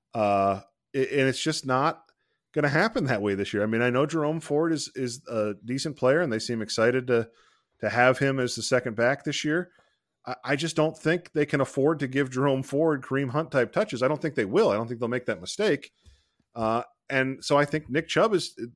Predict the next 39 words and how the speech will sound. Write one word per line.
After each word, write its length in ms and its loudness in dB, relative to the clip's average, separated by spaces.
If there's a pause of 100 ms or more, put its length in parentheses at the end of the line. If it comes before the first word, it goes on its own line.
(120)
is 260 -4 (100)
gonna 200 0
ha-, 180 -8
be 120 -4
primed 460 -2
for 280 0 (340)
his 220 -4
biggest 400 -2
workload 600 0
as 200 -2
an 100 -4
N 120 -2
F 160 -2
L 160 4
running 260 0
back. 360 -6 (560)
And 100 -4
I 100 2
think 260 -4 (200)
if, 280 -8 (220)
I 40 -6
mean, 180 0
anybody 420 2
is 120 2
up 180 2
to 80 -4
the 80 -2
challenge, 480 -2
it's, 340 -8
it's 160 -8
him. 220 -2
I 60 -2
think 200 -6
he's 160 -6
gonna 160 -2
be 120 -2
ready 280 0
to 140 -2
have, 400 0